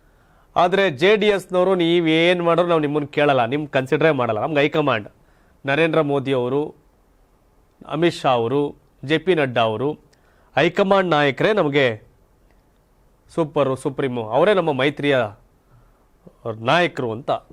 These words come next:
ಯಾಕೆಂದ್ರೆ ಸ್ಟೇಟ್ ಬಿ ಜೆ ಪಿಲೇ ಕಿತ್ತಾಡ್ಕೊಂಡು ನಿಂತವ್ರು. ಇವ್ರು ಯಾರು ಕೇಳ್ತಾರೆ? ಕುಮಾರಸ್ವಾಮಿ ಅವರು. ಅವ್ರು ಗೊತ್ತಲ್ಲ, "ನಾನು ಡೆಲ್ಲಿಯಿಂದ ಟಿಕೆಟ್ ತಗೊಬರ್ತೀನಿ, ತಲೆ ಕೆಡಿಸ್ಕೊಂಡು ಕೆಲಸ ಮಾಡಿ ನೀವು" ಅಂತ.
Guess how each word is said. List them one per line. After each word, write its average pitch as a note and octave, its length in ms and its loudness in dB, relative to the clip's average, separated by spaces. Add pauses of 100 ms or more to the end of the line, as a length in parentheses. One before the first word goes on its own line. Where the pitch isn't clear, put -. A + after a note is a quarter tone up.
(160)
ಯಾಕೆಂದ್ರೆ D#3+ 560 -6 (300)
ಸ್ಟೇಟ್ A#3+ 240 2
ಬಿ F3+ 180 2
ಜೆ F#3+ 180 2
ಪಿಲೇ F#3+ 280 0
ಕಿತ್ತಾಡ್ಕೊಂಡು E3 460 0
ನಿಂತವ್ರು. B2+ 280 -6
ಇವ್ರು D3+ 180 -2
ಯಾರು D#3+ 240 2
ಕೇಳ್ತಾರೆ? C3+ 400 -4
ಕುಮಾರಸ್ವಾಮಿ C#3 480 -8
ಅವರು. G#2+ 120 -14
ಅವ್ರು C#3 120 -4
ಗೊತ್ತಲ್ಲ, E3 280 0 (600)
"ನಾನು C#3+ 160 -2
ಡೆಲ್ಲಿಯಿಂದ F#3+ 360 2
ಟಿಕೆಟ್ F3 340 0
ತಗೊಬರ್ತೀನಿ, D3+ 440 -2
ತಲೆ C#3+ 140 2
ಕೆಡಿಸ್ಕೊಂಡು C#3+ 360 -6
ಕೆಲಸ C3 240 -6
ಮಾಡಿ C3 200 -4
ನೀವು" G#2 220 -10
ಅಂತ. F#2+ 160 -20